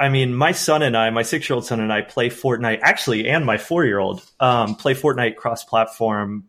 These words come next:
um, for a long time. Uh, he plays on P S four, I play on P C, and then my four-year-old actually plays on his iPad. So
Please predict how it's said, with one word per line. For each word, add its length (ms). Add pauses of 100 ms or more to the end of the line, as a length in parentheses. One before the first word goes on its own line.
(120)
um, 300
for 240
a 80
long 400
time. 560 (420)
Uh, 200
he 180
plays 300
on 140
P 120
S 160
four, 480
I 120
play 200
on 140
P 220
C, 480
and 120
then 360
my 300
four-year-old 600
actually 380
plays 260
on 140
his 120
iPad. 640
So 380